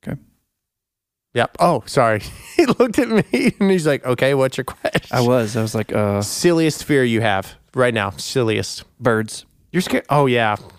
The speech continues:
Speaker 2: Bird box.
Speaker 1: Are you very active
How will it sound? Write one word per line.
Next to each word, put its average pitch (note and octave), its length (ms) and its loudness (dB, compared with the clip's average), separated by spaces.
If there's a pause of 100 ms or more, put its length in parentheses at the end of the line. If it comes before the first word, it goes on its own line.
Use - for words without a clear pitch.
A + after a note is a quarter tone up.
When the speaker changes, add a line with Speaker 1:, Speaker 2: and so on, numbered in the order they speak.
(180)
Speaker 2:
Bird A2 180 0
box. G#2 400 -4 (880)
Speaker 1:
Are C3 140 2
you C3 420 0
very C#3+ 560 0
active C3 640 -2